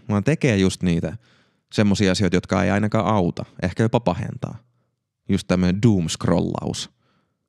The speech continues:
Ainakin ite, kun välillä mietiskelee sitä, yrittää niinku tunnustella, tulla tietoiseksi siitä doom-scrollaamisen aikana. Siinä on väsyneenä puoli tuntia jo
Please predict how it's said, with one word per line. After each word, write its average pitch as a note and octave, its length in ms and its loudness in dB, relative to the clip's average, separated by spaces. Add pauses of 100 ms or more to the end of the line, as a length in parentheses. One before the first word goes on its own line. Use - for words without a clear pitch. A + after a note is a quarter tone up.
(120)
Ainakin G#2 340 2
ite, A2+ 220 2
kun F#2+ 180 -2
välillä G#2 340 2 (520)
mietiskelee F#2 720 2
sitä, - 140 0
yrittää B2+ 280 2
niinku G2+ 160 0
tunnustella, G#2 720 0
tulla C#3 280 0
tietoiseksi A#2+ 560 0
siitä F#2 320 0 (480)
doom-scrollaamisen F2 840 2
aikana. F2 320 0
Siinä F2 220 0
on F2 60 0 (400)
väsyneenä F#2+ 500 2
puoli G2+ 300 2
tuntia E2 380 0
jo D#2+ 200 0